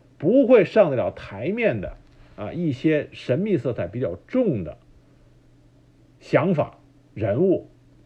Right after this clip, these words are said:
在这个时候就会登上历史的大舞台。所以说，看历史的时候有一个很有意思的就是因果关系，到底是因为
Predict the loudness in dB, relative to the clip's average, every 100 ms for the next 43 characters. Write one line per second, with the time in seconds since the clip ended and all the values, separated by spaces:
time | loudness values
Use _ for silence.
0 | _ _ _ _ _ _ _ 8 10 8
1 | 8 6 2 -4 -4 -6 -14 _ _ _
2 | _ 4 6 6 2 -4 -4 -4 -4 -2
3 | -2 -4 -10 _ _ _ -4 -4 -6 -12
4 | -12 -14 -12 -12 -12 -18 -20 _ _ _
5 | _ _ _ _ _ _ _ _ _ _
6 | _ -20 _ _ _ -12 -12 -20 -20 6
7 | 10 12 12 10 8 6 6 6 6 4
8 | 2 0 -6 -6 -6 -4 0 0 0 -2
9 | -2 -2 -4 -4 -2 0 0 -8 -16 _
10 | _ _ -20 -20 _ _ 12 12 10 4
11 | 2 -2 -2 0 2 0 -2